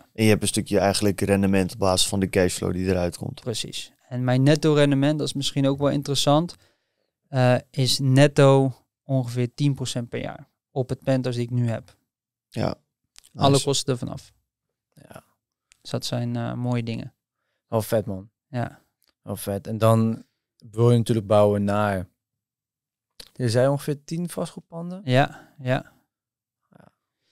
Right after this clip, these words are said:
Speaker 2: Ja, kijk, wat ik zeg, nu, het verschuift ook.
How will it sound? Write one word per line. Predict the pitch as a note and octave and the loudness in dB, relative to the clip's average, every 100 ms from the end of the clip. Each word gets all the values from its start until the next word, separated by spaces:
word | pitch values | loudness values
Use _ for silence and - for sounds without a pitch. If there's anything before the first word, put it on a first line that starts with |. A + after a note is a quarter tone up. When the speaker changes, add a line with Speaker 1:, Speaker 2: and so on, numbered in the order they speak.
| _ - - - | _ -20 -14 2
Speaker 2:
Ja, | F3 | 2
kijk, | D#3 D#3+ C3+ - | 6 4 2 -4
wat | D#3 D3 | -2 0
ik | C#3+ | 2
zeg, | E3+ C#3+ C#3+ | 4 2 0
nu, | C#3+ D#3+ E3 D3+ _ _ _ | 2 4 4 2 _ _ _
het | - D3 | -10 -8
verschuift | - D#3 - D#3 D3+ - | -4 -2 2 2 2 -2
ook. | A#2 - | -8 -10